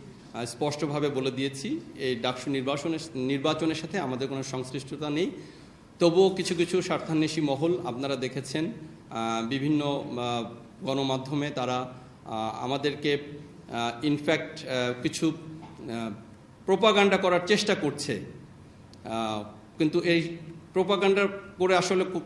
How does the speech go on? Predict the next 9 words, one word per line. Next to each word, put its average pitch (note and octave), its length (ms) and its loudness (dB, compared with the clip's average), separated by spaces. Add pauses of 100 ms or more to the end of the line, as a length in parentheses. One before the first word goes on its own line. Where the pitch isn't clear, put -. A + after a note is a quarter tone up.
খুব E3+ 120 4
একটা, E3+ 280 4
আহ, B2+ 680 0 (320)
সুবিধা F3+ 340 4
করতে F#3 240 0
পারবে D#3 280 2
না। F3+ 100 4
আপনারা D3+ 320 2
জানেন, C#3+ 340 4